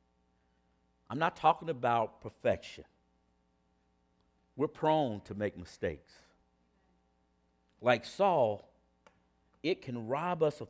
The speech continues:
who we are and cripple our development if we justify and live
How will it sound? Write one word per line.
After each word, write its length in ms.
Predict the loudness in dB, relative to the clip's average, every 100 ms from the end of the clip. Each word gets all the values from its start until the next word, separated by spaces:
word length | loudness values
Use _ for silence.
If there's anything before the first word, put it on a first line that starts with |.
| -10
who 80 | -8
we 260 | -4 -4
are 240 | -2 0 0
and 80 | -4
cripple 320 | -10 -6 -2
our 240 | 0 0 -2
development 800 | -8 -4 -2 -2 -6 -12 -16 -18 _ _ _ _ _ _ _ -8
if 180 | -8
we 80 | -8
justify 1040 | -12 -8 -6 -6 -8 -8 -8 -6 -4 -4 -6 -10
and 240 | -14 -14
live 760 | -14 -8 -4 -2 2 2 0